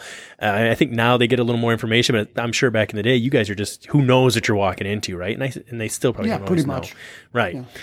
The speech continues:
Speaker 1: But when you guys are doing this, do you think it was just by happen chance that this happened? This particular incident that I'm gonna have you discuss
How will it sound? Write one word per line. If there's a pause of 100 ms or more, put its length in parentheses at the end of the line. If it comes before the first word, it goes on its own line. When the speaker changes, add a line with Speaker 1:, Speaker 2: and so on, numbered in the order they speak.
(280)
Speaker 1:
But
when
you
guys
are
doing
this,
do
you
think
it
was
just
by
happen
chance
that
this
happened?
This
particular
incident
that
I'm
gonna
have
you
discuss